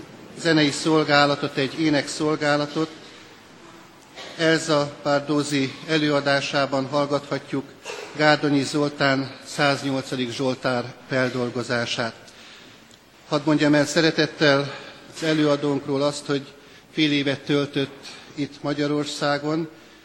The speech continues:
Indonéziából érkezett, gyülekezetünknek aktív szolgáló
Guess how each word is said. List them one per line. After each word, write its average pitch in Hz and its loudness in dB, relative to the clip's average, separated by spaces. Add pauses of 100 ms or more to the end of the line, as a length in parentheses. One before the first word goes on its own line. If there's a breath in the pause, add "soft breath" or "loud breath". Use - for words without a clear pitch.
(560 loud breath)
Indonéziából 139 0 (120)
érkezett, 147 -2 (500 loud breath)
gyülekezetünknek 139 -2 (100)
aktív 135 -4
szolgáló 127 -2